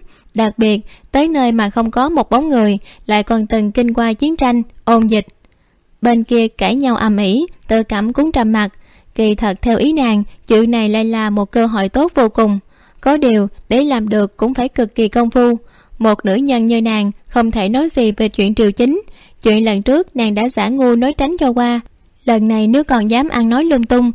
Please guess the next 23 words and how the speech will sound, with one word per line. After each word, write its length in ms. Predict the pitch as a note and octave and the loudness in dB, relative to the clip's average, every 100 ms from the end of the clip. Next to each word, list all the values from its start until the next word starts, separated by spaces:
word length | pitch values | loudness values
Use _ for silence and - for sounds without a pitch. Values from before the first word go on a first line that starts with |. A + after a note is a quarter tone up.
| - - - | -6 -12 0
chưa 180 | A#3+ | 2
chắc 320 | A3 C#4 F4 C#4 | 2 -2 -2 -2
là 120 | G#3 | -2
có 180 | C#4 D4 | -2 -2
thể 260 | A#3+ G3+ | -2 -2
gặp 180 | C4+ A#3 | -4 -4
ma 140 | A3+ A3 | 0 2
như 160 | A3 | 2
thế. 300 | G#3+ A#3 C#4 F#4 - | 2 2 0 -2 -4
Nhưng 260 | A#3+ A3+ A3+ | 0 2 2
một 140 | G#3 | 0
cơ 220 | - A#3+ | 0 0
hội 220 | A#3 G#3 F#3+ | 2 0 0
tốt 240 | D4+ F4 | 0 2
như 120 | C#4 | 0
vậy, 300 | A3+ F#3 F#3+ - - | 0 0 -2 -6 -14
sao 220 | - A#3+ A3 | -4 -2 0
có 160 | C#4+ | 0
thể 360 | D4+ G#3+ F3+ D#4 - - | -2 -2 -2 -2 -6 -4
để 200 | G#3+ G3+ | -2 0
nó 160 | C4 | 0
thoát 280 | C#4+ C#4+ D#4 | 0 -2 0
chứ? 180 | D4+ E4 | 0 -2